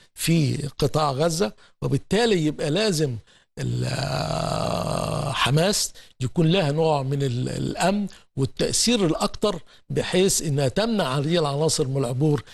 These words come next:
من خلال الأنفاق. لأن في البيان العسكري اللي تم خلال اليومين اللي فاتوا دول،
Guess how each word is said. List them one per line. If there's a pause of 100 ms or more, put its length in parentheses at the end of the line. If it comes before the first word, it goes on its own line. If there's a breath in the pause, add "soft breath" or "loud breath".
(180 loud breath)
من
خلال
الأنفاق. (400 loud breath)
لأن
في
البيان
العسكري (340 loud breath)
اللي
تم (300)
خلال
اليومين
اللي
فاتوا
دول،